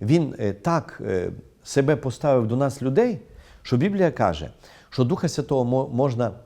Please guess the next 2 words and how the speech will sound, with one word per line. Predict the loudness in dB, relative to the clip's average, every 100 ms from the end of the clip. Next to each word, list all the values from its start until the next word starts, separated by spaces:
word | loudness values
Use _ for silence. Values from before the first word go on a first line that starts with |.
| 2
угасити, | 2 2 -4 -6 -8 -12 -16 _ _ _ _ _ _ _ _ -10
зневажити, | -4 2 4 4 2 -2 -6 -12 -16